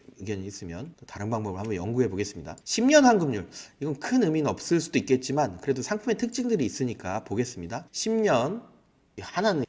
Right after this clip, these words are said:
백일 점 공이입니다. 그 다음에 신한은 십 년이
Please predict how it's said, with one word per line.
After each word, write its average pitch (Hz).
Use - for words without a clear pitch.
백일 113
점 151
공이입니다. 101
그 -
다음에 151
신한은 175
십 -
년이 180